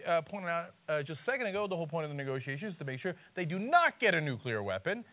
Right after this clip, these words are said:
and it would be verified. And if it, and if they violated that, well, then the deal is off.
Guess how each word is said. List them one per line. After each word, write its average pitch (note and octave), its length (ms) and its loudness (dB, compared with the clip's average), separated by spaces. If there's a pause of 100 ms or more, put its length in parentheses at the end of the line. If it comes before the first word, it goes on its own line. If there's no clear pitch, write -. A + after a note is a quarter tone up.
(220)
and G3 80 0
it F#3+ 100 -2
would F#3+ 120 0
be A3 120 2
verified. F3+ 1040 8
And E3 100 0
if D#3+ 100 0
it, F#3 180 -2 (440)
and F3+ 120 2
if D#3 80 -2
they E3+ 100 2
violated G#3+ 560 2
that, D4 220 2 (240)
well, G3 160 -4
then G3 200 -4
the E3+ 60 -4
deal D3 320 -4
is F#3 120 -4
off. D4 340 0